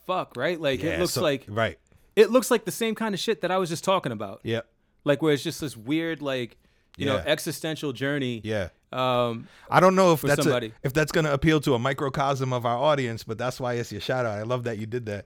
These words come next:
Speaker 1: Yeah, I'm, I'm sure, I'm sure that anybody who reads comic books
Speaker 2: Yeah.
Speaker 1: should, should be into something like this, I think. Um, there, there may be some things that people may find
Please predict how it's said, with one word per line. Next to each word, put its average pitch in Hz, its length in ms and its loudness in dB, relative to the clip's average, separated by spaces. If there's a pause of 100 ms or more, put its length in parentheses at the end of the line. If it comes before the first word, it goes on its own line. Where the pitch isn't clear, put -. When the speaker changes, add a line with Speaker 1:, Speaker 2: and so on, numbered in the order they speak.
(140)
Speaker 1:
Yeah, 202 140 2
I'm, 254 120 0 (100)
I'm 233 140 -2
sure, 180 400 0
I'm 160 160 -4
sure 151 640 -2 (180)
that 127 240 -4
anybody 160 460 -4
who 139 200 -6
reads 131 360 -6
comic 123 380 -6
books - 420 -14
Speaker 2:
Yeah. 139 300 2 (580)
Speaker 1:
should, - 340 -8
should 131 220 -8
be 143 140 0
into 196 160 -4
something 117 280 -8
like 110 200 -10
this, 101 180 -10
I 104 80 -10
think. 98 360 -18
Um, 113 460 -6 (120)
there, 147 180 -2 (680)
there 180 180 2
may 262 180 2
be 233 140 -2
some 214 200 -4
things 208 240 -2
that 156 160 -4
people 165 280 -2
may 135 240 -2
find 131 440 -8